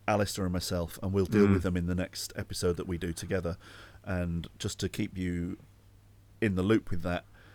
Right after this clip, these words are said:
Speaker 1: and if, if Alistair's all right with this, I like the idea of Alistair coming back, um, very, very regularly, almost like every two or three episodes, 'cause um,
Speaker 2: Yeah.
Speaker 1: we're trying to up our game as a, as a, as a twosome.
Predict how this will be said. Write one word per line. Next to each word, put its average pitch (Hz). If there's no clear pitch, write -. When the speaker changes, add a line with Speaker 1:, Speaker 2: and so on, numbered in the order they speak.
Speaker 1:
and 82
if, 87
if 90
Alistair's 90
all 90
right 95
with 87
this, -
I 98
like 92
the 92
idea 87
of 87
Alistair 87
coming 87
back, -
um, 85
very, 92
very 87
regularly, 85
almost 85
like 82
every 82
two -
or -
three 85
episodes, 82
'cause 82
um, 85
Speaker 2:
Yeah. 98
Speaker 1:
we're 90
trying 92
to 90
up 92
our 87
game 87
as 82
a, 85
as 92
a, 87
as 92
a 87
twosome. 95